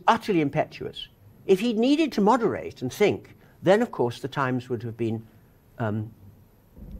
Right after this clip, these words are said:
hopeless for him, 'cause he couldn't do that. But he suited the times, and that's why he succeeded. But there's a second way in which even very great poli-, political leaders need luck. Uh, and this takes us into a particular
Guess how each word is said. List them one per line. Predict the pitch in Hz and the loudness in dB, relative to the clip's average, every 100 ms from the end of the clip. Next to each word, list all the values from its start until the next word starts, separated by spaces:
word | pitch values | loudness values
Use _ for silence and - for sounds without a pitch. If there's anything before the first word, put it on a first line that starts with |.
| - - - _ _ | -16 -20 -20 _ _
hopeless | - 135 - 85 | 0 0 0 -12
for | - 95 | -8 -6
him, | 117 90 98 - - - | -4 -4 -8 -20 -20 -4
'cause | 131 | -2
he | 127 | -2
couldn't | 107 135 110 | 0 0 0
do | 120 | -6
that. | 98 - - _ _ _ _ _ - | -6 -10 -20 _ _ _ _ _ -8
But | 131 | -4
he | 131 | -2
suited | - 226 226 | 2 2 2
the | 170 | -2
times, | 175 151 92 98 | -2 -4 -4 -6
and | 117 117 | -4 0
that's | 135 - | -2 -2
why | 120 104 | -4 -4
he | 104 110 | -4 -8
succeeded. | - - - 113 80 - _ _ _ _ _ _ - - - - | -10 -10 -6 -4 -6 -12 _ _ _ _ _ _ -20 -14 -12 -2
But | 214 | 2
there's | 240 247 | 4 4
a | |
second | 233 330 349 320 269 | 4 2 4 6 8
way | 202 160 | 6 6
in | 135 156 | 4 2
which | - - | 2 0
even | - 233 190 | 2 4 4
very | 170 254 240 | 6 6 6
great | 175 127 | 6 4
poli-, | - 123 | -2 -2
political | 120 - 147 - - 123 | -2 0 0 0 0 0
leaders | 117 127 113 104 110 110 | 0 0 0 0 -4 -4
need | 127 135 120 110 | 0 2 2 2
luck. | 170 180 - - - _ _ _ - _ - | 6 6 4 -8 -20 _ _ _ -20 _ -2
Uh, | 175 202 | 0 4
and | 247 | 4
this | 370 - | 4 2
takes | 370 311 - | 2 2 0
us | 247 | 0
into | 240 226 214 | 2 2 4
a | 208 | 2
particular | - - - - 214 180 | 0 -10 -10 -2 2 2